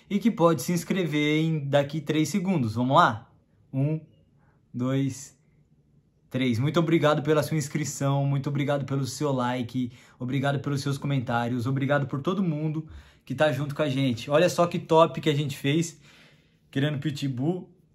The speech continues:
eu tirei do varal, já vesti ela, por isso tá um pouco amassada aqui. Camiseta top. Olha só isso aqui também.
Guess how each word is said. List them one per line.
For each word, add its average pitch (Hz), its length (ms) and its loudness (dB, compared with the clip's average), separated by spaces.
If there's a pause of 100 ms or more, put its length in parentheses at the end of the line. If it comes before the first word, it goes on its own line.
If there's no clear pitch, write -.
(120)
eu 135 100 -2
tirei 147 300 0
do 160 100 2
varal, 135 380 4
já 143 100 2
vesti 135 480 -2
ela, 139 220 0
por 120 160 -8
isso 117 100 -8
tá 143 80 -4
um 123 80 -2
pouco 135 200 -4
amassada 120 420 -4
aqui. 151 320 -6 (800)
Camiseta 139 500 0
top. 151 560 2
Olha 151 200 2
só 156 140 0
isso 139 120 -2
aqui 131 120 -4
também. 135 440 0